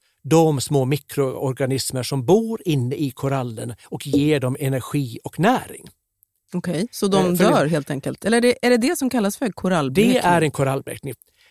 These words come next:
Speaker 1: Händer lite då och då, har alltid hänt. Liksom. Det var tionde, femtonde, tjugonde år så blir det väldigt varmt i havet. Det blir blekning, allting återgår till det normala, mikroorganismerna flyttar hem och efter några år så är alla nöjda och glada igen.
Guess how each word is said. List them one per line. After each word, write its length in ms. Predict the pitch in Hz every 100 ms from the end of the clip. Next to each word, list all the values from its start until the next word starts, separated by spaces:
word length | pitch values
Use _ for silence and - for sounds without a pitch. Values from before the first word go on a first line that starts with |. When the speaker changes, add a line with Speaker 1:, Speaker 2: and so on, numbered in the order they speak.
| _ -
Speaker 1:
Händer 380 | 196 269 269 285
lite 220 | 277 -
då 100 | 131
och 80 | 113
då, 100 | -
har 120 | - 202
alltid 300 | 170 - 226
hänt. 220 | 226 -
Liksom. 200 | 110 151
Det 100 | 208
var 140 | 277
tionde, 380 | 302 - 226 220
femtonde, 340 | - 220 208 196
tjugonde 380 | 226 196 190
år 160 | 190 190
så 140 | 190
blir 300 | 185 180 240
det 200 | 233 233
väldigt 340 | 196 196 175 151
varmt 220 | 175 151
i 20 |
havet. 420 | 170 180 170 170 - - -
Det 100 | 185
blir 240 | 170 170 156
blekning, 760 | 170 196 170 - 175 175 165 - _ _ _ -
allting 360 | 175 - 170
återgår 360 | 156 151 156 151
till 140 | 143
det 60 | 147
normala, 720 | 151 175 208 202 185 180 160 _ _ _
mikroorganismerna 880 | 175 185 - 165 151 151 156 165 156
flyttar 280 | - - -
hem 460 | 185 226 202 196 185 - _ _ _ -
och 300 | 185 170 - -
efter 220 | 180 190
några 240 | 175 160
år 200 | 170 156
så 360 | 143 156 139 160 - -
är 220 | 170 143
alla 320 | - 160 143 131
nöjda 300 | 139 135 131
och 60 |
glada 300 | 131 123 117
igen. 300 | 127 151 -